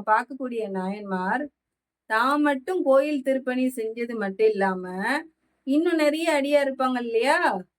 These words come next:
அவங்கெல்லாம் வந்து திருப்பணி செய்யணும்னு விருப்பப்பட்டா அவங்கவங்களுடைய அன்பு எவ்வளவு,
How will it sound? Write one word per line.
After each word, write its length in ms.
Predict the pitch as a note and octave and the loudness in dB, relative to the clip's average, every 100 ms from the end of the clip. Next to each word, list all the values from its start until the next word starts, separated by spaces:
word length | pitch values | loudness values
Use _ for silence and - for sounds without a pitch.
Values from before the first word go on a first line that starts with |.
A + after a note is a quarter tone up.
| _ | _
அவங்கெல்லாம் 600 | G#3 A#3+ C#4 C4+ C4 D4 | -6 -2 0 2 2 2
வந்து 340 | D#4 B3+ A3+ C4+ | 2 0 -2 -4
திருப்பணி 440 | C#4+ C#4+ D4 C#4+ | -2 -2 0 0
செய்யணும்னு 540 | C#4 B3 A#3+ A#3+ C4+ B3 | -2 -4 -4 -2 0 -2
விருப்பப்பட்டா 600 | G#3+ A3 G#3 F#3 F#3 F3+ B3 - _ _ - | -4 -4 -2 -2 -4 0 0 -2 _ _ -4
அவங்கவங்களுடைய 1000 | G#3 C4+ C#4+ C#4+ D4 D4+ D4+ C#4 A#3 G#3 G3+ C#4+ - - | -2 2 2 2 2 2 2 0 0 2 2 2 -2 -6
அன்பு 500 | A3+ B3+ C4 B3+ D4 D#4 D4 | -2 2 4 4 2 0 -4
எவ்வளவு, 520 | A3+ A3 G3+ F#3+ G#3+ | -4 -2 0 2 2